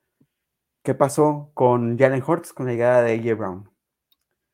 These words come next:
¿Qué pasó ahora con, en... Vámonos un poquito más atrás?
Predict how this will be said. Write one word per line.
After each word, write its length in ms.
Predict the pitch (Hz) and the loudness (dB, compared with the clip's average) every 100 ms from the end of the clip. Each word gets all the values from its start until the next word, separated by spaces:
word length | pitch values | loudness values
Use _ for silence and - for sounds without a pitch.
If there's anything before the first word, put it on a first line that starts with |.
| _ _ _ _ _ _ | _ _ _ _ _ _
¿Qué 120 | - 135 | -4 -2
pasó 400 | 135 135 143 135 | -2 -2 0 2
ahora 500 | 135 131 139 139 131 | 2 0 0 -2 -4
con, 320 | 127 117 110 123 | -2 -2 -4 -4
en... 560 | 117 113 110 110 117 - _ _ _ _ _ _ _ _ _ _ _ | -4 -4 -6 -10 -12 -20 _ _ _ _ _ _ _ _ _ _ _
Vámonos 440 | 101 101 127 143 | -12 -4 -2 -4
un 40 | - | -4
poquito 240 | 123 - | -8 -8
más 140 | 135 131 | -12 -8
atrás? 360 | 190 180 - | -6 -8 -10